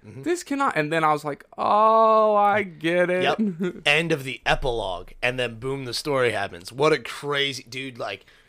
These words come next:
Speaker 1: blew my fucking mind when I was first playing this. I'm like, "Well, is this game over?" And it's like, "Continue game." I'm like, "What?"
Speaker 2: Yeah.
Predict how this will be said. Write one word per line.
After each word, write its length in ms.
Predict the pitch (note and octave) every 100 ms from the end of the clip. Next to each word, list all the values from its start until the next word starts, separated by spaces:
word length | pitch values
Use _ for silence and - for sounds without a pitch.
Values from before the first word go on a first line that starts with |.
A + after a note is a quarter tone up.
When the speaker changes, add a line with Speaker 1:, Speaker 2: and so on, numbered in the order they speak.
| _ -
Speaker 1:
blew 180 | G3+
my 140 | F3+ D#3
fucking 280 | D#3+ C3 A#2+
mind 300 | A#2 B2+ A2
when 80 | G#2+
I 80 | G#2+
was 200 | A2 -
first 260 | A2 -
playing 240 | - G#2 F#2+
this. 140 | A2
I'm 60 | D3
like, 140 | D3+
"Well, 160 | G#3+ A#3
is 80 |
this 140 | A3+ -
game 260 | G#3 G#3
over?" 540 | F#3+ G#3 G#3+ F3+ A#2 - - - - _
And 100 | C3+
it's 180 | C3+ C3
like, 300 | B2+ A2+ - -
"Continue 420 | C#3+ B2 C#3+ C3 B2
game." 240 | C3 A#2
I'm 80 | A#2+
like, 240 | B2 G2 - _ _ _ -
"What?" 300 | E2+ A2+ - _ _ -
Speaker 2:
Yeah. 340 | C#3 C#3+ A2